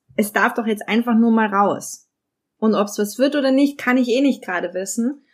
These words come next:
Und dann waren die ersten Zeilen, äh, "Searching my whole life for the right path to take." Und das ist der Anfangssatz von Home, meinem ersten Song, der dann auch ja quasi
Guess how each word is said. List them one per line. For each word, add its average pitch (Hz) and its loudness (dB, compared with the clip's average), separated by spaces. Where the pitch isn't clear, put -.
Und 214 0
dann 214 2
waren 220 2
die 240 -2
ersten 226 0
Zeilen, 233 0
äh, 208 -2
"Searching 254 0
my 233 2
whole 226 0
life 214 0
for 214 -2
the 214 0
right 208 -2
path 214 -4
to 208 -8
take." 196 -2
Und 185 -4
das 208 -2
ist - -4
der 208 2
Anfangssatz 214 0
von 202 -2
Home, 196 0
meinem 202 0
ersten 202 -2
Song, 190 -6
der 202 4
dann 208 2
auch 202 -2
ja 202 2
quasi 202 0